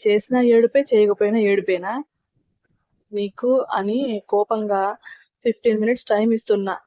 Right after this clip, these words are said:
తొందరగా వెళ్ళిరా, ఇవాళ నాకు ఇంపార్టెంట్ మీటింగ్ ఉంది" అని సీట్లో వెనక్కి వాలిపోయాడు. "అదేంటి అర్జున్ గారు, మీరు గుడిలోకి రావచ్చు కదా" అని ఆమె అంటుండగానే, "నీ దేవుడు నాకు చెప్పుకునేంత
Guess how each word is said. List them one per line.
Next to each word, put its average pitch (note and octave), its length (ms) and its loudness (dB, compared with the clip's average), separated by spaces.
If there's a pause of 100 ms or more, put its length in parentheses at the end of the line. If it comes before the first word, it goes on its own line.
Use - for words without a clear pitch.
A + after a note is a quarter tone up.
(100)
తొందరగా G#3+ 380 0
వెళ్ళిరా, G3+ 420 -2 (1300)
ఇవాళ G#3 220 2
నాకు A3 560 -2 (220)
ఇంపార్టెంట్ A3 500 -2
మీటింగ్ G#3+ 380 -2
ఉంది" F#3+ 260 -10
అని G#3 200 -4
సీట్లో A#3 400 -2
వెనక్కి G#3+ 320 -2
వాలిపోయాడు. F#3+ 560 0 (420)
"అదేంటి A#3 320 0
అర్జున్ G#3+ 400 -2
గారు, G3 180 0
మీరు G#3+ 320 0
గుడిలోకి G#3+ 340 2
రావచ్చు G#3 460 -2
కదా" G3+ 160 -2
అని G3+ 220 -6
ఆమె G3 260 -6
అంటుండగానే, F#3+ 840 -6 (1400)
"నీ A3 180 0
దేవుడు A3+ 400 2
నాకు A3+ 360 0
చెప్పుకునేంత G#3 580 -4